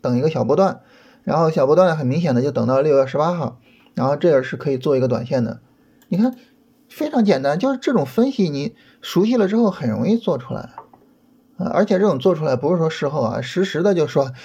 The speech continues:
呃，中华集团没有突破前高，肯定不能做短线，就这么简单，是吧？就这么简单。所以就是，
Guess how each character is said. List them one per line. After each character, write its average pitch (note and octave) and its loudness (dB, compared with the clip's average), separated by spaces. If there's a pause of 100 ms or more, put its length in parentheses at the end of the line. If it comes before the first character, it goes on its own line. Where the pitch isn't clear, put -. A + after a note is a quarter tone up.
(240)
呃， B2 -4
中 - -2
华 E3 0
集 D3+ -2
团 C3 0
没 C3 2
有 C3+ 2
突 C3 -8
破 B2+ 0
前 B2+ -6
高， B2 -4
肯 B2 -6
定 A2+ -2
不 - -8
能 A#2+ -4
做 - -6
短 - -14
线， - -16 (320)
就 C#4 -4
这 C4 0
么 G3+ 4
简 C3+ -4
单， - -10 (380)
是 C#3 -4
吧？ A2+ 0 (280)
就 G#3 -4
这 C#3 -2
么 B2+ -2
简 B2 -6
单。 - -12 (320)
所 B3+ 6
以 G#3 4
就 A3 2
是， G3+ 0